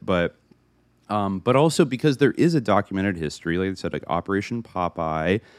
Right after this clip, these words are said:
and other covert operations that started in the forties, like, doing experiments with cloud seeding and weather manipulation. There's no reason why the government wouldn't be experimenting with this stuff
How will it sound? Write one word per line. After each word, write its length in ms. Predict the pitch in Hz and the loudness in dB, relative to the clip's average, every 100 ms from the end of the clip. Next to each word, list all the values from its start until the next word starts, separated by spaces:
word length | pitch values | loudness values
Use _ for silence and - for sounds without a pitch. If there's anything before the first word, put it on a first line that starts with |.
| _ | _
and 160 | - 101 | -4 -2
other 280 | - 98 104 | 2 2 2
covert 360 | - 104 98 95 | 2 0 2 0
operations 760 | 90 90 90 82 92 90 90 | 0 0 0 0 -2 -4 -4
that 160 | 90 82 | -4 -4
started 300 | 92 87 85 | -2 -2 -2
in 80 | |
the 80 | 85 | -6
forties, 680 | - 147 156 107 95 92 - | -2 0 2 2 0 0 -2
like, 160 | 87 | -4
doing 200 | - 95 | -2 -4
experiments 640 | 90 - - 117 104 95 - | -4 -6 -2 -2 0 -2 -4
with 100 | - | -10
cloud 320 | - 120 110 | -4 -2 -2
seeding 460 | - 101 92 90 87 _ _ _ | -2 -2 0 -2 -6 _ _ _
and 140 | 95 95 | -6 2
weather 260 | 143 165 | 4 6
manipulation. 1040 | 120 104 - 82 69 73 - 67 73 92 - _ _ | 4 2 0 -2 -2 -4 -6 -8 -8 -8 -12 _ _
There's 240 | - 123 104 | 4 6 6
no 260 | 120 147 | 4 6
reason 600 | 165 92 123 110 87 82 | 4 4 4 4 0 -2
why 400 | 80 92 90 87 | 2 4 4 2
the 100 | 85 87 | 0 0
government 520 | 98 92 90 87 - | 0 2 0 -2 -2
wouldn't 560 | 87 92 95 90 - | 0 2 2 0 -4
be 260 | - 85 80 | -2 -2 -2
experimenting 680 | - - 87 85 80 73 82 | -6 -2 0 0 -2 -4 -4
with 140 | 82 | -4
this 140 | - 76 | -4 -8
stuff 500 | - 76 64 - | -4 -2 -2 -6